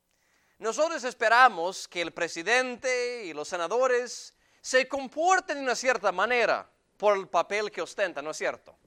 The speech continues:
Por la autoridad y el peso que sus palabras tienen. Desgraciadamente, no siempre viven de acuerdo a su puesto, pero bueno, son otros quinientos, como decimos.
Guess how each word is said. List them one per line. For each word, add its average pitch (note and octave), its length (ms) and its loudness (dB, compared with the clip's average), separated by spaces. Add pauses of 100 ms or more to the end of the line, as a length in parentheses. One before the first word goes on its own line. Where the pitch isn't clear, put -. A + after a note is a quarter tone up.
(600)
Por A3+ 180 4
la G#3+ 100 10
autoridad A3+ 840 6
y A3 80 -2
el G#3 200 -2
peso C4+ 600 0
que A#3+ 140 -4
sus F3+ 160 -12
palabras F#3 480 0
tienen. C#3 380 -8 (1300)
Desgraciadamente, E3 880 -2
no E3+ 260 -6
siempre D3+ 300 -12
viven C#3 200 -12
de C3+ 60 -8
acuerdo C3+ 380 -8
a A#2+ 60 -8
su - 120 -20
puesto, - 400 -10 (260)
pero B2 140 -14
bueno, G#2+ 220 -14 (960)
son C#3+ 140 -10
otros B2+ 220 -14
quinientos, A#2+ 640 -16
como F#2+ 180 -20
decimos. F#2+ 380 -20